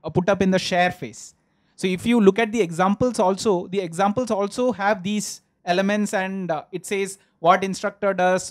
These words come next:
what student does, uh, what is the deliverable, all these things are mentioned in the examples also. So we want each of you to create think, pair, share activities for the in-class segment of your course, targeting a higher order learning objective.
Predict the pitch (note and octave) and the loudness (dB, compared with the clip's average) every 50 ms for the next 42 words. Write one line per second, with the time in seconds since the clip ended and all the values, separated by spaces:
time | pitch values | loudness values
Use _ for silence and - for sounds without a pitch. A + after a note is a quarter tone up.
0 | - F#3 D#3 E3+ F#3 F#3 - - - F#3+ F#3 F3+ F#3 F#3 F#3 E3+ F3 F3 F3 F3 | -8 0 4 4 4 4 4 -2 0 2 2 2 2 0 0 2 4 4 4 4
1 | F3 - - - _ _ _ _ _ _ _ _ _ _ _ _ - D3 D3+ D3+ | 0 -4 -16 -18 _ _ _ _ _ _ _ _ _ _ _ _ -12 -8 -6 -2
2 | D3+ E3 F3+ F#3+ G#3 G3+ F#3 G#3+ G3 E3+ E3+ E3+ E3+ E3+ F#3 F3 F3 E3+ F3 F3 | 2 2 4 4 2 2 2 0 0 2 0 0 2 2 2 2 4 2 2 0
3 | E3+ - - D#3+ F3 G#3 G#3+ G3+ A3 G#3 - G#3 G3+ G#3 G3 - G3+ G3 G3+ G3+ | 0 -4 0 2 2 2 2 -2 -6 -6 -4 -4 -4 -2 -2 0 -2 -2 -2 -4
4 | - - D#3 D#3 D#3 E3+ F3 - G#3+ G#3 G3+ G3+ F#3+ F#3+ E3+ C#3 C#3 D#3 D#3 D#3+ | -10 -6 -2 -2 -2 -2 -2 -4 -4 -2 -2 -2 -2 -2 -2 -2 -2 -2 -2 0
5 | D#3+ - F#3 D#3+ D3+ A#2+ B2 B2 - - A2+ - _ _ _ _ _ _ _ _ | 0 -2 -2 -2 -2 -6 -6 -6 -10 -14 -16 -16 _ _ _ _ _ _ _ _
6 | - - G3 G3 F#3 - F3+ F3 A3 A3+ A#3+ A#3+ C4 C#4 - - _ - G3+ G#3+ | 2 4 4 4 4 2 -2 2 6 8 10 10 8 6 0 -6 _ -8 -6 -4
7 | G#3 - B3+ B3 B3 - C4 C4+ A3+ - C4 - - G#3+ A3 A3+ A3+ B3 A#3 _ | 2 4 4 4 4 2 0 0 0 -2 -6 -6 -6 -4 0 0 0 0 -2 _
8 | _ _ _ _ _ _ _ - - A3+ A#3+ A#3+ - C4 B3 B3 A3+ - B3 B3 | _ _ _ _ _ _ _ -2 0 0 0 2 4 4 4 4 4 2 2 2
9 | B3 A#3+ A3 G3+ - - G#3 G#3 G3 A#3 A#3+ A3+ - G#3+ G#3 G3+ G3 A3+ - - | 4 4 2 2 0 -2 -6 -4 -2 -2 -4 0 2 2 2 2 0 -6 -10 -6
10 | A3 G#3 A#3 B3+ - - B3 A#3+ A#3+ B3 A#3+ - G#3 F#3 F3 F#3+ G3+ G#3+ G#3+ G#3 | -2 -2 -2 0 2 2 4 6 6 4 2 0 -4 -4 -2 -2 -2 0 0 -2
11 | - - - E3+ E3 - F#3+ F#3 E3 - - D#3+ F3+ A#3 - - - _ _ _ | -2 2 2 2 4 6 4 4 4 2 -2 -4 -4 -4 -4 -8 -18 _ _ _
12 | _ _ _ _ _ - F3 F3 F3+ F3+ F#3+ F#3 G#3+ G3+ G3 G#3 B3+ A3 - D#3 | _ _ _ _ _ 0 2 2 2 2 0 -2 0 2 4 4 4 4 4 4
13 | D#3 E3+ F#3 G3+ F#3 F#3 F#3 F3+ E3 D3 C#3+ C#3 B2+ C3 B2 A2+ - - _ - | 6 8 10 12 12 10 10 6 4 4 2 2 2 -2 -4 -6 -12 -20 _ -20
14 | - | -20